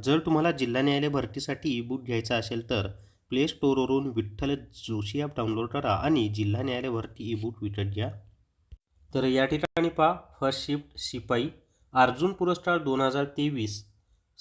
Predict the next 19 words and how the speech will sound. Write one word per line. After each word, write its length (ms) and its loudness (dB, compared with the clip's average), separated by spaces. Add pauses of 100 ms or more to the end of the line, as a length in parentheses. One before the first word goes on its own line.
(160)
अ, 260 0
सुनील 400 2
कुमार 500 2 (160)
हा 80 2
कोणत्या 440 -2
खेळाशी 420 -2
संबंधित 480 -4
आहे? 200 0 (960)
तर 240 0
सुनील 520 0
कुमार 360 2
हा 240 0
कुस्ती 580 -4
या 100 2
खेळाशी 440 -4
संबंधित 500 -2
आहे. 220 -2 (560)
त्याच्यानंतरचं 680 2
पहा, 280 4